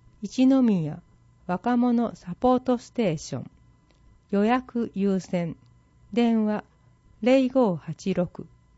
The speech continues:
六四六三四九。心配事相談。十二月二日水曜、午前十時から午後三時三十分。女性相談員、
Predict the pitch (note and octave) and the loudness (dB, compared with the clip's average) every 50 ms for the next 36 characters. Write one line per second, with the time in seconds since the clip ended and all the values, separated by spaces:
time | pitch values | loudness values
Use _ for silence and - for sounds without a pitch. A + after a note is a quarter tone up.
0 | _ _ - F#3 G3 F#3 - - A3+ A3 A3 A3+ F#3+ D3+ - - _ _ _ _ | _ _ -4 -2 -2 -2 0 0 0 2 2 2 0 -2 -4 -8 _ _ _ _
1 | _ _ _ _ _ - G3 G3 - - C4 B3+ - - C4+ B3 G#3 E3+ F3 F3 | _ _ _ _ _ -2 -2 -2 0 -2 -2 -2 0 -2 0 0 0 -2 -2 -2
2 | F3 F#3 F3 E3+ E3 C#3+ - - - E3 D#3 C#3 C#3+ D3 _ _ - - _ _ | 0 0 0 0 -2 -4 -8 -8 -6 -6 -6 -6 -10 -16 _ _ -20 -20 _ _
3 | _ _ _ _ _ - _ _ _ _ _ _ _ _ - - - _ _ _ | _ _ _ _ _ -20 _ _ _ _ _ _ _ _ -20 -20 -20 _ _ _
4 | _ _ _ _ _ - _ _ _ - - - C4+ C#4+ C#4+ C#4 C#4 C#4 C#4 C4+ | _ _ _ _ _ -20 _ _ _ -20 -2 2 2 4 4 2 2 0 2 2
5 | C4 B3+ B3+ B3+ B3+ B3+ A#3+ B3 - B3 A#3+ G#3 E3 D#3 C3+ B2+ C#3+ - - _ | 2 2 2 2 0 -2 -2 0 -2 -2 0 0 0 -2 -4 -8 -10 -12 -16 _
6 | _ _ _ _ _ _ - _ _ _ _ _ - G3+ - C4+ C#4 C#4+ C#4+ D4 | _ _ _ _ _ _ -20 _ _ _ _ _ -12 -2 2 4 4 6 6 4
7 | C#4+ C4+ A3 F3+ - - D#3 - E3 - - G3+ G3 - - G3+ G3 - - - | 4 4 2 0 -2 -6 -14 -14 -14 -10 -8 -8 -6 -4 -4 -4 -4 -6 -4 -2
8 | G3+ G3+ G3 F#3+ F3+ F#3 F3+ E3+ C#3+ - - _ _ _ _ - _ _ _ _ | 0 0 0 0 -2 -2 -2 -2 -4 -6 -10 _ _ _ _ -20 _ _ _ _
9 | _ - B3+ C#4 C#4 C#4 B3+ G3+ E3+ D3+ - E3 E3 A3 A#3+ A#3+ A3 E3 - E3+ | _ 4 4 4 6 6 2 2 2 0 -4 -4 -2 0 2 2 0 0 -4 -8
10 | - - D#3 C#3+ C#3 D3 - - F#3 A#3+ B3 A#3+ G3 F3+ F3 - A3 A#3+ A#3 G#3 | -6 -6 -6 -6 -6 -10 -12 0 2 2 4 4 2 -2 -2 -4 -4 -2 -2 -2
11 | E3 C#3+ C#3+ - - F#3 F3+ F3+ F3 D#3+ F3+ F3 - _ _ - - C3+ - - | -2 -4 -8 -6 -6 -4 -4 -4 -4 -4 -6 -8 -8 _ _ -12 -10 -10 -10 -12
12 | _ _ _ _ _ _ - - _ _ _ _ _ _ _ _ _ _ _ _ | _ _ _ _ _ _ -20 -20 _ _ _ _ _ _ _ _ _ _ _ _
13 | _ _ - F#3 A3 G#3 G3 - C4+ C4 C4 B3+ B3+ - C4 B3+ B3 B3 A#3+ A#3+ | _ _ -6 -4 -4 -4 -2 0 0 2 2 0 0 0 2 2 2 2 0 -2
14 | A3+ G3 F3 D3+ D3+ D3 E3 | -2 -2 -2 -4 -6 -8 -10